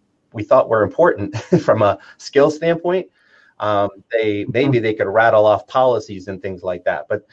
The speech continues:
Speaker 1: yeah, 'cause that's was the, the focus was so much on content, on the content of the policies. What are the policies? And, uh, what are the rules, right? And the guidelines, the best practices. That's what the instructor spent four or five days covering. And at the end of it,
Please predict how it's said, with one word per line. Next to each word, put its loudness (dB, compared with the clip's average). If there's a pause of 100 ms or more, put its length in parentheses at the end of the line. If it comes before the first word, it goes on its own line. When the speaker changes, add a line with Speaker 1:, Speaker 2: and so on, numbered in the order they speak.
(220)
Speaker 1:
yeah, 0
'cause -6
that's 2
was -2
the, -2
the 2
focus 0
was -8
so 0
much 2
on -2
content, -2
on -2
the -4
content -6
of -6
the -10
policies. 0
What 0
are 4
the -4 (160)
policies? -6 (420)
And, -6 (100)
uh, -4
what 0
are 6
the -2
rules, 0 (200)
right? 2
And -18
the -14
guidelines, -2
the -20 (120)
best -8
practices. -8 (420)
That's -2
what -2
the -8
instructor -2
spent -6 (220)
four -4
or -2 (100)
five 0
days -2
covering. -4 (420)
And -4
at -4
the -10
end 2
of 0
it, 2